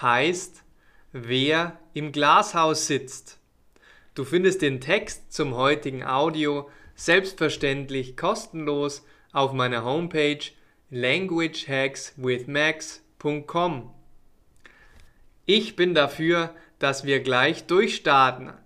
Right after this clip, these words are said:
und wir beginnen mit unserer lustigen Dialogübung. Ich lese parallel auf dem anderen Bildschirm, deshalb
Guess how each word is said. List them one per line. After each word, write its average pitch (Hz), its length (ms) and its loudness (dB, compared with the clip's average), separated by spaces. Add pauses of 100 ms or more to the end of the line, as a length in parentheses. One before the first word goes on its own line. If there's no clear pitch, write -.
(280)
und 196 460 -2
wir 147 120 2
beginnen 160 680 0 (240)
mit 139 200 -2
unserer 139 460 0
lustigen 156 720 0
Dialogübung. 151 1080 0 (540)
Ich 131 180 -6
lese 185 360 2
parallel 151 600 4
auf 147 160 4
dem 135 140 -6
anderen 135 400 -4
Bildschirm, 170 600 -2 (340)
deshalb 151 560 2